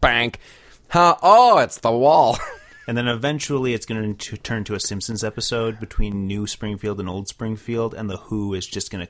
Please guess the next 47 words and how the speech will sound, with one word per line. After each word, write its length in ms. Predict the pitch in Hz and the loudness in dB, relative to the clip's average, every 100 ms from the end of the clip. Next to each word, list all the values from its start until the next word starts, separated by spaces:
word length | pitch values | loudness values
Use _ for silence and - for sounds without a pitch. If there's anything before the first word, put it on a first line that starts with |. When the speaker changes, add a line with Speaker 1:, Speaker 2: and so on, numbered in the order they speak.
| _ | _
Speaker 2:
come 380 | - 120 107 98 | -12 -8 -6 -6
and 160 | 95 92 | -8 -10
have 160 | 107 | -10
a 60 | 87 | -12
concert 460 | - 117 117 120 | -10 -8 -8 -8
on 120 | 120 117 | -6 -6
the 60 | |
wall, 420 | 113 117 117 117 - _ _ _ _ - | -4 -2 -2 -4 -8 _ _ _ _ -10
tear 260 | 165 190 | -4 0
it 60 | 175 | 2
all 160 | 147 131 | 2 0
down, 440 | 117 113 117 113 - _ - | -2 -4 -4 -6 -10 _ -12
and 160 | 101 101 | -8 -6
we're 100 | 101 | -6
gonna 140 | 104 | -6
have 160 | 101 92 | -8 -6
love 280 | 92 87 | -6 -6
between 280 | 90 - 95 | -10 -10 -8
our 80 | 90 | -8
two 160 | - 90 | -10 -14
countries 400 | - 73 - 69 | -14 -16 -16 -16
again. 240 | 65 78 - _ - | -16 -18 -20 _ -8
Speaker 1:
I 80 | 190 | 0
got 140 | 202 220 | 2 4
nothing 280 | 240 294 | 4 2
but 100 | 339 | 2
love. 360 | 294 151 104 - 156 | 4 4 4 0 -4
Speaker 2:
I 80 | |
know. 280 | 185 262 262 - | -4 -4 -6 -4
Speaker 1:
I 120 | 175 | 0
got 160 | 220 220 | 0 2
nothing 380 | 202 269 320 294 | 2 0 0 0
for 100 | 220 | 0
love. 140 | 147 | 0
And 120 | 139 135 | 0 0
I 100 | 131 | 0
tell 180 | 147 | 2
you 160 | 139 127 | 2 2
what, 320 | 113 135 - | 2 2 2
man, 320 | 98 101 101 - | 0 0 0 -2
if, 200 | 90 - - 90 | -6 -6 -14 -10
and 160 | 92 92 | -6 -2
here's 200 | 110 95 | -2 0
the 80 | 95 | 0
other 120 | 113 | 0
thing. 300 | - 57 - _ - | -2 -12 -16 _ -6
Like, 280 | 80 76 | -4 -4